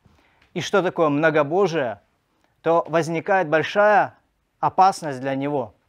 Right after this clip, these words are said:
для его вечной жизни. Всевышний Аллах сказал в Коране: "وَمَا خَلَقْتُ الْجِنَّ وَالْإِنسَ إِلَّا لِيَعْبُدُونَ". "Я создал джиннов и людей только для того, чтобы они мне поклонялись".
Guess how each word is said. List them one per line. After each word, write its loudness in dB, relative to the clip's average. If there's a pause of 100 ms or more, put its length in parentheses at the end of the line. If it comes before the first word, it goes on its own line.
для -2
его 2
вечной -2
жизни. -8 (920)
Всевышний 0
Аллах 2
сказал 0
в -8
Коране: -4 (400)
"وَمَا 2
خَلَقْتُ -2
الْجِنَّ -4
وَالْإِنسَ -6
إِلَّا -2
لِيَعْبُدُونَ". -4 (680)
"Я 2
создал 0
джиннов -2
и -2
людей -4 (120)
только -2
для 0
того, 0
чтобы -2
они -2
мне -4
поклонялись". -4